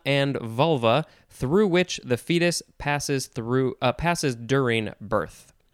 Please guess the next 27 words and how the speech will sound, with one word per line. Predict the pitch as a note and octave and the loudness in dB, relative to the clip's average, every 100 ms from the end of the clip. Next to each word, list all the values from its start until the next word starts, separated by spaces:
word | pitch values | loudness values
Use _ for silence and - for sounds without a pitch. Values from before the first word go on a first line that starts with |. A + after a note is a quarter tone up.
| _ - _ _ - | _ -20 _ _ -6
It | A2+ | -4
is | F2 A#2 A#2 A2 | 0 -2 -2 -8
the | - A2 A#2 | -10 -6 -4
canal | - A2+ D3+ D3 D#3 | -2 -2 0 0 0
at | B2 B2+ | -2 -4
which | A2+ C3 - - _ _ | -2 -2 -6 -14 _ _
someone | - - A2+ A#2+ C3 | -10 -4 -2 0 -2
is | - C3+ | -2 -4
birthed. | C3 D3 D3 - - - _ _ - _ _ _ - _ _ D3 | 0 0 0 -4 -16 -16 _ _ -20 _ _ _ -20 _ _ -4
Next | D3+ C#3+ E3 | -4 0 2
is | D3 | 2
birth | B2+ C#3+ D3 | 2 2 2
certificate, | - - C#3+ D#3 C#3+ C3+ A2+ - - _ _ - | -2 -2 0 0 0 0 -2 -6 -14 _ _ -4
noun | A#2 A#2+ B2+ B2+ B2 A#2 | 0 2 2 4 2 -2
from | - B2+ A#2+ A2+ | 0 2 2 0
eighteen | C3+ B2+ - B2+ A#2 | -4 -4 -4 -2 -2
sixty. | - C#3+ - G#2+ - - _ - | -4 -4 -4 -6 -6 -16 _ -8
A | B2 | -2
copy | F3 F#3+ E3+ F#3 | 0 0 0 -4
of | - B2 | -2 0
an | A#2+ | 0
official | A2 - G3+ - F#3 | -2 0 0 2 0
record | D3 C#3+ C#3+ C#3 B2+ | 0 -2 0 -2 -2
of | C3 A#2 | -2 -2
a | G#2 | -2
person's | - D#3+ D#3 D#3 C3 | -2 -2 -2 -4 -4
date | A2 B2 B2 | 0 0 0